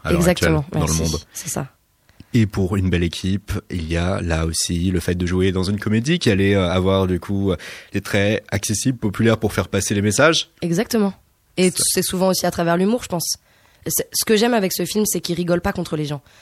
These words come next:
Speaker 2: Il
Speaker 1: Hmm.
Speaker 2: rit avec eux. Et Mohamed Hamidi, le réalisateur de, d'Une Belle Équipe, le dit d'ailleurs très, très bien.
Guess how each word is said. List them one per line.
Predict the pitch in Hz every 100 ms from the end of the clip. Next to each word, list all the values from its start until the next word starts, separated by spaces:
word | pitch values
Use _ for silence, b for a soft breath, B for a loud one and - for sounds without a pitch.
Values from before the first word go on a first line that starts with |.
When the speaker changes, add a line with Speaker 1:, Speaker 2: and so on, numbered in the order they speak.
| b
Speaker 2:
Il | 175
Speaker 1:
Hmm. |
Speaker 2:
rit | 165 180
avec | 170 160 160
eux. | 156 B B B B
Et | 175
Mohamed | 190 208 220 202
Hamidi, | 196 185 175
le | 185
réalisateur | 165 165 156 160 160 156
de, | 147 151
d'Une | 147 151
Belle | 151 151
Équipe, | 151 170
le | 156
dit | 147
d'ailleurs | 156 151 147
très, | 151
très | - 156
bien. | 185